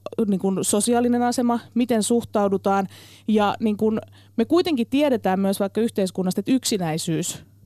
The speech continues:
ja mielenterveysongelmat on se kaikista suurin ongelma meidän yhteiskunnassa. Mut silti me koko ajan keskitytään vaan siihen lihavuuteen ja samalla, niinku, aiheutetaan lisää noita edellä mainittuja ongelmia. Ja se, niinku,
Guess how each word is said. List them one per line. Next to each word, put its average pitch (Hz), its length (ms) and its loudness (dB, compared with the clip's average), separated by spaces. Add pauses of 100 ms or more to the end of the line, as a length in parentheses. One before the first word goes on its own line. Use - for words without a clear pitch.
(120)
ja 208 80 2
mielenterveysongelmat 175 1080 0 (460)
on 208 180 0 (200)
se 240 100 2
kaikista 285 400 0
suurin 285 300 2
ongelma 240 360 0
meidän 165 280 -2
yhteiskunnassa. - 760 -4 (300)
Mut 240 140 0
silti 349 260 2
me 262 120 2
koko 349 300 -2
ajan 254 220 0
keskitytään 214 640 0
vaan 233 200 0
siihen 226 280 2
lihavuuteen 220 760 0
ja 240 100 2
samalla, 330 340 2
niinku, 233 180 0
aiheutetaan 269 720 2
lisää 262 320 2
noita 185 280 0
edellä 185 300 2
mainittuja 160 560 -2
ongelmia. 156 500 -6 (720)
Ja 240 180 4 (160)
se, 311 180 2
niinku, 294 320 2